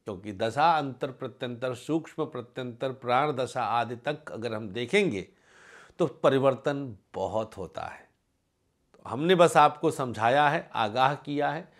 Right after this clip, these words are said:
कम कहना, अधिक समझना, आपको सोच समझ करके ही कदम बढ़ाना चाहिए। हम भी पछताए हैं बहुत बार, हमने बहुत सारे कदम ऐसे बढ़ाए हैं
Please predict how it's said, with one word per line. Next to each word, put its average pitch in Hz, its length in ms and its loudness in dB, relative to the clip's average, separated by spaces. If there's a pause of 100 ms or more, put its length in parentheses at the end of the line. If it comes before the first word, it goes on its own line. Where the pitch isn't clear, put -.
(240)
कम 185 200 2
कहना, 160 420 2
अधिक 127 380 0
समझना, 156 500 -4 (760)
आपको 135 380 4
सोच 170 300 0
समझ 151 300 -2
करके 147 360 -4
ही 120 180 -2
कदम 160 340 4
बढ़ाना 147 340 2
चाहिए। 147 460 -4 (1400)
हम 139 200 0
भी 180 220 4 (240)
पछताए 147 500 4
हैं 147 180 -2
बहुत 127 220 2
बार, 139 340 2 (300)
हमने 127 360 -4
बहुत 107 440 2
सारे 147 200 2
कदम 135 360 -4
ऐसे 127 220 -4
बढ़ाए 117 400 -2
हैं 135 200 -10